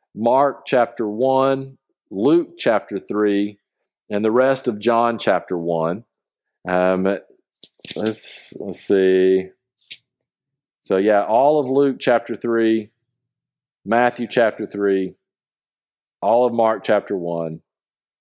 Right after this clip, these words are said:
and all of John chapter one.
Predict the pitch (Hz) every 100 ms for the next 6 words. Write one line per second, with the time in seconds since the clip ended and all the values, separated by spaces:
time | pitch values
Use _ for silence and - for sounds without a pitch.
0 | _ _ _ _ _ _ _ _ _ _
1 | _ - _ _ - - - - _ _
2 | _ - 101 95 95 98 85 95 85 85
3 | 82 85 - 76 73 69 65